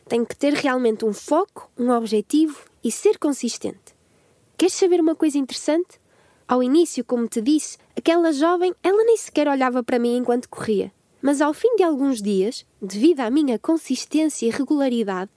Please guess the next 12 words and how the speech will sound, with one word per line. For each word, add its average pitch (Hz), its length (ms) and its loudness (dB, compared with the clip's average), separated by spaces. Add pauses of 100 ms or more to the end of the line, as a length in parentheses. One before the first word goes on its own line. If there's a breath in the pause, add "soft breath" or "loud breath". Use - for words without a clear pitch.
(140 soft breath)
ela 370 240 4
passava 359 460 0
por 262 180 -4
mim 226 300 -2 (160)
e 233 80 -2
já 233 240 -2
acenava 294 540 0
com - 100 -4
a 320 80 2
cabeça 277 640 0
enquanto 277 380 0
corria. 214 440 -2